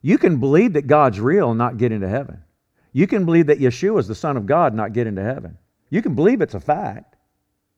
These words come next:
Your simple belief system's not what gon-, not what is gonna get you in.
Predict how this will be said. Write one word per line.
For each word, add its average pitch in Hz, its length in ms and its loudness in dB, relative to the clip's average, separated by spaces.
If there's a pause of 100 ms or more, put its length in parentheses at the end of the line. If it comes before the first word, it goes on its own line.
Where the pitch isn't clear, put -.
(3750)
Your 143 100 0
simple 175 340 2
belief 135 400 2
system's 117 440 -6
not 147 180 -2
what 139 140 -6
gon-, 131 340 -6
not 156 220 -2
what 139 160 4
is 120 100 0
gonna 120 200 -4
get 123 260 -4
you 110 100 -2
in. 113 320 -4